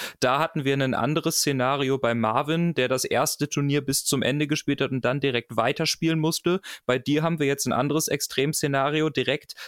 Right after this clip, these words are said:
das erste Spiel verloren, auch kein schlechtes Spiel gemacht, einfach auch in einen starken Gegner gelaufen. Und dann hat man eben auch bis zum zweiten Turnier, wie du gesagt hast, drei, vier, vielleicht sogar fünf Stunden Pause, bis man dann wieder spielen muss.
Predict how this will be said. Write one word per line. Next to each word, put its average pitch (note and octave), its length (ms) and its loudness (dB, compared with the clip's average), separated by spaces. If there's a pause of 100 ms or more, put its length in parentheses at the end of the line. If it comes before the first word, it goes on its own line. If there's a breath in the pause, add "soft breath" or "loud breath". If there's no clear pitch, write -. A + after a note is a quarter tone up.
das B2 140 2
erste C#3+ 420 0
Spiel C#3+ 260 0
verloren, B2+ 540 2
auch - 240 0
kein B2+ 220 0
schlechtes F3+ 420 0
Spiel A#2+ 220 0
gemacht, A2+ 340 0
einfach B2+ 300 -2
auch B2 220 0
in B2+ 140 -2
einen B2 120 0
starken C3 420 -2
Gegner C#3 340 -2
gelaufen. D#3+ 520 0 (180 loud breath)
Und C3+ 240 0
dann D3 220 2
hat - 140 -2
man D#3+ 140 0
eben D3 280 0
auch B2+ 320 2
bis - 320 0
zum D3 340 0
zweiten C3 540 0
Turnier, D3+ 480 0
wie C#3+ 80 -4
du C#3+ 80 0
gesagt B2 400 -2
hast, C#3+ 180 -2
drei, A#2+ 340 0
vier, D3+ 360 0
vielleicht C3+ 340 0
sogar C3+ 240 0
fünf F3+ 460 0 (240 loud breath)
Stunden D3+ 440 0
Pause, D#3 460 0
bis D#3 220 0
man D3+ 160 0
dann C3+ 180 0
wieder C3+ 220 0
spielen - 160 -4 (220)
muss. G#2 260 2